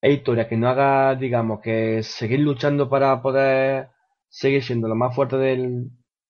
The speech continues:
de todo, por decirlo de, de algún modo, siempre, siempre va a ser bueno, para no ser tampoco tan, tan aburrido, que no sea matar por matar. Siempre viene bien un poco de historia.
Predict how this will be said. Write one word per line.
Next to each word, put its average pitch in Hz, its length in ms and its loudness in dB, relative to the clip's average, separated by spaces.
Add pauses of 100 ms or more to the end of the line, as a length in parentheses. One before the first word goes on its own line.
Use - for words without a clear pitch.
(540)
de 120 80 0
todo, 143 360 2 (600)
por 120 160 -2
decirlo 135 480 0
de, 131 640 -2 (200)
de 131 120 -2
algún 127 180 0
modo, 139 340 0 (540)
siempre, 120 400 2 (640)
siempre 180 160 2
va 156 60 8
a - 20 -4
ser 131 100 -4
bueno, 139 240 2
para 123 140 0
no 123 80 -6
ser 135 160 -4
tampoco 123 340 -2
tan, 127 240 -2
tan 135 120 0
aburrido, 131 320 2
que 127 80 -4
no 123 60 -6
sea 127 160 -2
matar 123 360 0
por 127 140 -2
matar. 123 300 -2 (720)
Siempre 131 300 -2 (160)
viene 139 180 2
bien 135 120 4
un 123 40 -2
poco 123 140 0
de 117 60 2
historia. 110 340 -2